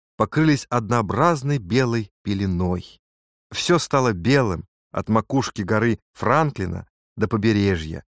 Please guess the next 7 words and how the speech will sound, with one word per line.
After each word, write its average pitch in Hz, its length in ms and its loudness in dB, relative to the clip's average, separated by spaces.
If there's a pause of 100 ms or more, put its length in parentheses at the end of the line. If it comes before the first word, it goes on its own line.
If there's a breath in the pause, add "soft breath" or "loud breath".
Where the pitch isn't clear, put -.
(120)
Леса, 127 680 0 (100)
луг, 120 580 0
озеро, 113 540 0 (140)
река 131 520 0 (240)
и 165 260 0 (120)
берег 98 460 -2
моря. 82 500 -6